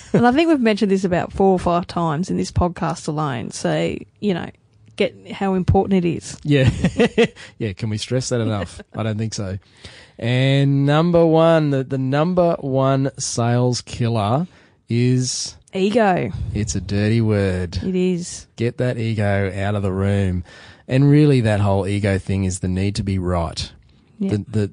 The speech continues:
Speaker 2: the number of arguments I've heard people get into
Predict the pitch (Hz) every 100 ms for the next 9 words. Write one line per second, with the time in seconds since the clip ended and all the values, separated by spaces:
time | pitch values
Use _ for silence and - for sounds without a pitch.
0 | - 101 104 104 110 127 127 127 123 120
1 | - - - 117 110 123 127 104 90 -
2 | - - - - - _ - 107 110 -
3 | 98 104 110 113 107 101 101 101 104 110
4 | - 104 87 101 139